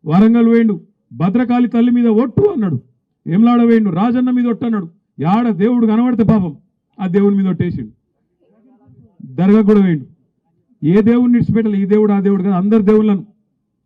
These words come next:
మొత్తానికి మనుషులనే కాదు దేవుళ్ళను కూడా మోసం చేసిండు మన చిట్టినాయుడు.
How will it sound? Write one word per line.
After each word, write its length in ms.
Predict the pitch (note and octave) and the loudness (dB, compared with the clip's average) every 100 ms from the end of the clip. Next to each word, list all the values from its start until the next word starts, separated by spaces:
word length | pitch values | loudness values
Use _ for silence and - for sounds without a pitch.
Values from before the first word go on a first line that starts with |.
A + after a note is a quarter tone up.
| - | -6
మొత్తానికి 520 | F#3+ G3 A3+ A#3 G#3+ F#3+ | -6 0 0 0 0 -2
మనుషులనే 440 | F#3 F#3 A3+ A#3 A3+ G#3+ | -2 0 2 2 2 2
కాదు 200 | A3 C4 - _ _ - A#2+ | 0 0 -6 _ _ -18 -2
దేవుళ్ళను 540 | E3 A3 B3 B3 A#3+ A#3 | 2 4 6 4 4 2
కూడా 120 | A#3 A#3 | 2 2
మోసం 200 | A3+ A3 G#3 | 4 2 2
చేసిండు 280 | G#3 G3+ A3+ | 2 2 2
మన 80 | G3 E3 | -2 -4
చిట్టినాయుడు. 440 | - F3 E3+ A#2 | -6 -6 -4 -6